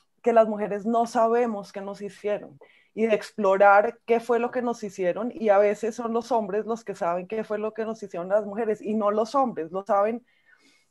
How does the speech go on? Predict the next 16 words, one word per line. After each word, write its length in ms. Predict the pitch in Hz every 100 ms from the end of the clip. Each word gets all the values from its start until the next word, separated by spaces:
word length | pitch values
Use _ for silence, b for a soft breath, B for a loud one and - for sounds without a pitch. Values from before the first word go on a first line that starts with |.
| _
lo 160 | 196 233
saben 340 | 240 220 247
los 160 | 262 226
libros. 400 | 247 247 170 170
Lo 140 | 202
que 100 | 208
nos 180 | 202 202
hicieron 500 | 202 247 233 233 254
a 60 |
las 180 | 254 254
mujeres 540 | 233 190 175 175 247 -
está 720 | 202 185 - 208 190 220 240 _ _ _ _ _ _ _ _
en, 720 | 202 226 226 247 247 233 - _
eh, 840 | - 190 185 175 170 139 90 87 135 _ _ _ _ _ _ _ _
está 260 | 185 214 214
escrito 800 | 214 - 262 302 311 135 127